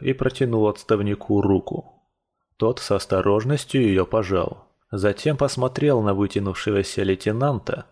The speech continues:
и почтительно застывших солдат. «Вы майор Браун?» «Так точно, сэр», подтвердил тот и натянуто улыбнулся.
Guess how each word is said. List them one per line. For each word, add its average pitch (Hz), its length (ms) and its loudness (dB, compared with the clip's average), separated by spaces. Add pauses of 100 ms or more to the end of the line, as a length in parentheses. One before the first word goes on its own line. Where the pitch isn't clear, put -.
(120)
и 110 120 -4
почтительно 139 760 -2
застывших 107 580 0
солдат. 101 600 -2 (720)
«Вы 151 420 0
майор 196 440 4
Браун?» 117 680 0 (760)
«Так 113 280 0
точно, 110 400 -2
сэр», - 440 -8 (360)
подтвердил 104 640 2
тот 147 400 0
и 127 100 -2
натянуто 104 640 0
улыбнулся. 101 800 0